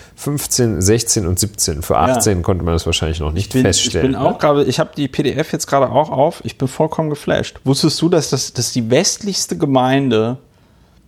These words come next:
Speaker 2: in Deutschland Selfkant ist?
Speaker 1: Selfkant.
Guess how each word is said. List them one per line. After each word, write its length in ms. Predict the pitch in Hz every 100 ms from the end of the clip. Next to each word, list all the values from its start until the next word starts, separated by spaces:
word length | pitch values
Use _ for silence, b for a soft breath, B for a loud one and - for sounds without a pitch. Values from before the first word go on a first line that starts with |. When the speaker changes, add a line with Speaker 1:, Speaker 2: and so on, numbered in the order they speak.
| _
Speaker 2:
in 160 | 117 117
Deutschland 840 | 120 139 - 107 98 110 123 - _ _ -
Selfkant 800 | 113 123 170 - - 113 107 104
ist? 380 | 123 196 - - B B B _ - -
Speaker 1:
Selfkant. 800 | - 139 120 - - 87 87